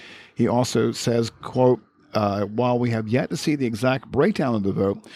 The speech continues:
this shareholder intervention should have ser-, should serve as a wake-up call for the company to reckon with the real harm of face of, real harms of face surveil-, of face surveillance and a change course."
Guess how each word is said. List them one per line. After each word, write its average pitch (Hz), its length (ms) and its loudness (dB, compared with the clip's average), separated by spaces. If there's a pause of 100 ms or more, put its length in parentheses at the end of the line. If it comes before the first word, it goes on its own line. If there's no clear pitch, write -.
(300)
this 139 180 4
shareholder 147 720 -2
intervention 127 640 0
should 127 200 -2
have 123 140 -2
ser-, 123 380 0
should - 300 2
serve 127 300 2
as 107 100 0
a 98 80 0
wake-up 165 340 -2
call 113 300 0
for 107 100 -6
the 104 80 -4
company 110 460 -2
to 104 80 -6
reckon 113 400 -2
with 101 140 0
the 92 100 -4
real 117 280 2
harm 104 520 0
of - 140 -8
face 127 300 -4
of, 123 120 -8 (240)
real 131 220 2
harms 131 500 2
of 107 100 -6
face 165 240 0
surveil-, 110 380 -2 (240)
of 101 140 -6
face 156 380 2
surveillance 120 680 0
and 107 160 -6
a - 20 -4
change 110 460 -2
course." - 480 -2